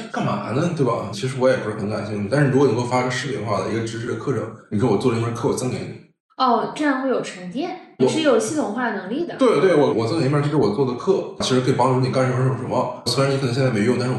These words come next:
Speaker 1: 咱们交个朋友。
Speaker 2: 哎，你做播客这段时间都有什么样的人加你？
Speaker 1: 还挺多的，播客加都是白嫖的，就都是白嫖的，上来咔发一大段儿，发一大段儿完了之后，这个能不能，能不能解决个什么问题，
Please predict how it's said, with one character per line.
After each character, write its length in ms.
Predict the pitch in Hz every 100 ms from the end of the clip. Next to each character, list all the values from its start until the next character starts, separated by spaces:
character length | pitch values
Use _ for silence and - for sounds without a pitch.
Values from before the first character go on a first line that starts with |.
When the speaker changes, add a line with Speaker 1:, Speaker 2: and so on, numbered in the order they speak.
| - -
Speaker 1:
咱 120 | 101
们 80 | 113
交 200 | 113 120
个 60 |
朋 200 | - 101
友。 120 | 113 117 - _ _ -
Speaker 2:
哎， 180 | 349 330
你 60 | 247
做 140 | 294
播 120 | 302
客 100 | 302
这 100 | 285
段 140 | 285 262
时 140 | 214
间 180 | 208 220
都 80 | 254
有 140 | 208
什 100 | 208
么 80 | 190
样 120 | 208
的 80 | 190
人 160 | 185
加 100 | 180 190 190
你？ 140 | 202 208 _ _ _ _ _ _ _
Speaker 1:
还 100 | 107
挺 280 | 107 104 90
多 200 | - 98
的， 60 | - - -
播 100 | 139
客 100 | 147
加 200 | 131 123
都 80 | 123
是 60 |
白 200 | 120 117
嫖 260 | 113 104 107
的， 80 | 104 - - - _ -
就 120 | 120
都 160 | 127
是 40 | 127
白 140 | 120 127
嫖 180 | 117 107
的， 80 |
上 180 | 113 147
来 60 | 117 101 -
咔 180 | - -
发 180 | 113 110
一 60 |
大 80 | 104
段 160 | 113 117
儿， 240 | - - 120
发 120 | 113
一 40 |
大 60 | 113
段 100 | 110
儿 100 | 104
完 100 | 101
了 80 | 101
之 80 |
后， 180 | 110 107 104
这 160 | 104
个 180 | 98 104 - - _ _
能 80 | 98
不 80 | 110
能， 140 | 104
能 100 | 101
不 60 | 104
能 80 | 104
解 140 | 98
决 80 | 101
个 80 | 101
什 60 |
么 120 | 95 104
问 140 | 113
题， 280 | 110 -